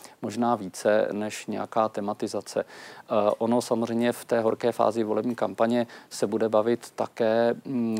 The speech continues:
politický, političtí kandidáti se budou bavit třeba o rozpočtu, eh, který vlastně se stává aktuálním, takže si myslím, že k těm konkrétním tématům, eh, ještě dojde.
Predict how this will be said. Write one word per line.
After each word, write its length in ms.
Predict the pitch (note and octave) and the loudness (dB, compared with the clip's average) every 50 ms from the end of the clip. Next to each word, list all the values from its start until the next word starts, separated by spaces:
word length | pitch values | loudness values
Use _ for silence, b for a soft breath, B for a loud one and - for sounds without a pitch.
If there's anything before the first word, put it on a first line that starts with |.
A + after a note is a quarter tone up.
| A2 - | -4 0
politický, 600 | - A2+ A2 G#2 - G#2 - - - B2+ A#2 A2+ | 0 0 0 0 -2 -6 -8 -6 -6 -4 -6 -4
političtí 500 | - - A2+ A#2 A2 - - - - B2 | -2 -2 -2 -2 -2 -4 -10 -8 -8 -6
kandidáti 460 | - - A2 A2 G#2+ A2 G#2+ - A#2 | -4 -4 -2 0 2 2 2 0 -2
se 120 | - - A#2 | -10 -8 -8
budou 160 | A#2+ A#2 G#2+ | -6 -4 -2
bavit 260 | G2+ G#2 G2+ G#2+ G#2+ | -2 0 -2 -2 -4
třeba 240 | - - A#2+ G#2+ - | -6 -8 -4 -2 0
o 80 | - | 2
rozpočtu, 680 | A2+ A#2 - - - - - - - - - G#2+ G#2+ - | 2 2 0 0 -4 -4 -4 -4 -4 -4 -2 -2 -2 -4
eh, 560 | - - - - - - - - - - A2 G#2+ G#2+ G#2+ G#2+ G#2+ G#2 | -10 -20 -18 -18 -18 -18 -18 -12 -4 2 4 4 6 6 4 2 0
který 460 | - - - - G#2 G2+ G#2 G#2+ G#2+ | -4 -6 -2 0 0 0 2 0 -2
vlastně 320 | G2+ G#2 G2+ - - - - | -2 -4 -6 -8 -6 -8 -8
se 140 | - - G#2+ | -6 -6 -8
stává 340 | - - - G#2 G#2 G#2+ | -6 -4 -2 0 2 2
aktuálním, 680 | G#2 - - - - - G#2+ G2+ G2+ G#2 G#2 G#2+ A2 G#2 | 2 0 -2 -4 -2 2 2 2 2 0 -2 -2 -4 -4
takže 320 | - - G2+ - - - | -6 -8 -10 -8 -6 -6
si 140 | A2 - - | -6 -6 -6
myslím, 240 | G2+ F#2+ - A#2+ A2 | -8 -6 -6 -6 -6
že 100 | - A2 | -6 -6
k 80 | - - | -6 -2
těm 280 | - A2 G#2+ A2 G#2+ G#2+ - - - | 0 0 2 2 0 -2 -2 -4 -4
konkrétním 520 | - A2 G2 - - G2+ G2+ - A2+ G#2+ | -6 -6 -4 -2 -4 -4 -4 -4 -8 -8
tématům, 580 | - - G#2 G2 G2+ G#2 - - A2+ G#2+ G#2+ - B B B B B B | -6 -6 -6 -4 -6 -6 -4 -2 -2 -2 -2 -6 B B B B B B
eh, 40 | - - G#2 G2 G#2 G#2+ G#2+ - | -8 -6 -4 -4 -4 -4 -6 -6
ještě 380 | - - - - - - A#2 | -6 -8 -8 -8 -6 -4 -4
dojde. 340 | G#2+ G#2 F#2+ G2+ - - - | -2 -2 -2 -4 -4 -6 -8